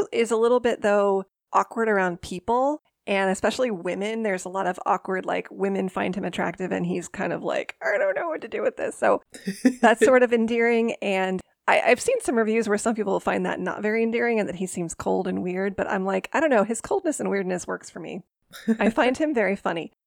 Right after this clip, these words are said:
Speaker 1: So the first book, he goes home for the holidays, and his cousins are there and some extended family members, some of whom get along with each other better than others.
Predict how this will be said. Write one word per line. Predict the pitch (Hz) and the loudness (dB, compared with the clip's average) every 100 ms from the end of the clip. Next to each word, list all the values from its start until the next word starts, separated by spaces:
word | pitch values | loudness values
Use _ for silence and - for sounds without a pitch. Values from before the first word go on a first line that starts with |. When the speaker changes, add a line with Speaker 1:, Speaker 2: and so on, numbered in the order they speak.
| _ - | _ -2
Speaker 1:
So | - 247 240 226 214 | 6 8 10 8 8
the | 220 | 2
first | 202 285 294 | 4 4 6
book, | 269 247 | 2 2
he | 226 208 - | 0 -6 0
goes | 226 247 - - 226 | 2 2 0 -10 -8
home | 233 220 | -4 -4
for | 220 220 | -4 -4
the | 202 202 | -2 -2
holidays, | 208 190 190 180 185 180 - | -2 -2 -2 -4 -6 -8 -8
and | 190 180 175 175 170 - | -6 -4 -4 -6 -8 -16
his | - 220 | -6 -6
cousins | - 269 262 262 247 | 4 4 4 2 0
are | 233 | 2
there | 226 226 220 | 2 4 2
and | 208 | 0
some | 196 | -4
extended | 185 - 214 208 | -6 -4 -4 -4
family | 208 196 | -4 -2
members, | 196 190 190 190 | -2 0 -2 -4
some | 190 | -4
of | 180 | -4
whom | 190 185 180 180 180 - | -4 -4 -4 -4 -6 -10
get | 180 | -6
along | 185 180 | -4 -2
with | 180 180 | -4 -6
each | 170 | -8
other | 180 170 | -6 -4
better | 180 175 | -4 -6
than | 175 | -6
others. | - 196 196 190 | -6 -4 -2 -2